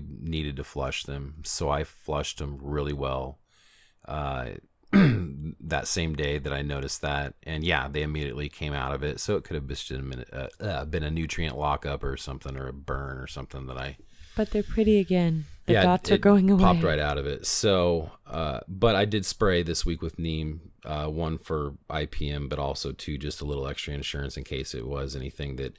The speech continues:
Speaker 1: we did have a funky spring. We always do, but it's, we
Speaker 2: Mm-hmm.
Speaker 1: had a, for a little while there anyway, we had the,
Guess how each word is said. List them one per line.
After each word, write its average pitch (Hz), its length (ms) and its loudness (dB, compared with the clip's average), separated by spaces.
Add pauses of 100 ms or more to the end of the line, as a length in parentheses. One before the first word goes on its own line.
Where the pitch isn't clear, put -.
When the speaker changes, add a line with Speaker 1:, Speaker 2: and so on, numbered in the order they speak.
(200)
Speaker 1:
we 120 120 2
did 110 220 0
have 87 460 -2
a 69 100 -6
funky 78 320 -6
spring. 76 560 -6 (240)
We 117 180 -2
always 80 300 -2
do, 78 360 -8 (200)
but 78 120 -4
it's, 165 220 2
we 147 100 0
Speaker 2:
Mm-hmm. 80 100 0
Speaker 1:
had 87 120 -2
a, 69 160 -6 (680)
for - 160 -6
a 87 40 0
little 107 360 4
while 73 260 0
there 73 140 -4
anyway, 71 280 -4
we 73 140 -4
had 76 220 -4
the, 64 200 -6